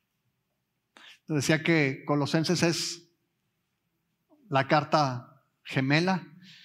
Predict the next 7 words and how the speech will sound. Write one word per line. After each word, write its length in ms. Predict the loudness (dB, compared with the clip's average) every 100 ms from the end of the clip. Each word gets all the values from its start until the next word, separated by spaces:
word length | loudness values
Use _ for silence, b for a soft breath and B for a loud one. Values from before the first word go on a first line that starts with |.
| B B
"Y 160 | 0 0
sobre 420 | 4 2 4 2
todas 540 | 0 -2 0 0 0 -2
estas 360 | 0 -2 -2
cosas", 760 | 0 0 2 0 0 -6 -10 -6
¿qué 160 | -4 -2
cosa? 460 | -2 0 -2 -4